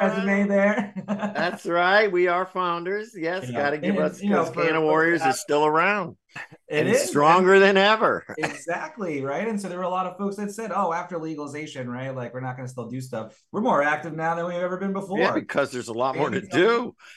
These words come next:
Speaker 1: <laughs> Yes.
Speaker 2: Now we got mushrooms. Now we got fi-, we gotta
Speaker 1: <laughs>
Speaker 2: fix what the state screwed up. So, I
Speaker 1: Right,
Speaker 2: mean,
Speaker 1: exactly.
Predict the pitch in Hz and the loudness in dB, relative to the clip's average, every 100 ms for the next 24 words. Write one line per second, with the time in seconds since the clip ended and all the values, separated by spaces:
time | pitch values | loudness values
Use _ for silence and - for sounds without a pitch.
0 | - 156 - - - 202 185 170 127 165 | -8 -8 -8 -12 -8 -4 -2 2 4 6
1 | 180 208 214 247 - 165 104 82 - 127 | 8 8 8 6 2 -2 -2 -6 -2 2
2 | 139 170 196 196 - 208 180 - - - | 4 4 4 4 2 -2 -2 -8 -20 -2
3 | 170 190 185 - 208 202 - 196 202 196 | 2 6 4 4 0 0 -4 -10 -8 -8
4 | - 220 226 226 - 226 247 254 294 - | -4 0 0 -2 -12 -8 0 2 2 2
5 | - _ - - 151 131 170 226 180 175 | -6 _ -10 -2 0 0 -2 -4 -6 -8
6 | 135 - 110 104 104 101 | -8 -8 -8 -10 -12 -14